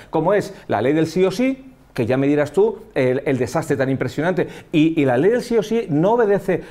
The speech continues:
a una cuestión de falta de técnica jurídico-penal, no.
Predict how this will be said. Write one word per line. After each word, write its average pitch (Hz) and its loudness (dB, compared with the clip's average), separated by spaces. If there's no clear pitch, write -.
a 135 2
una 156 2
cuestión 143 0
de 123 -2
falta 151 -2
de 120 0
técnica 135 0
jurídico-penal, 120 -2
no. 151 0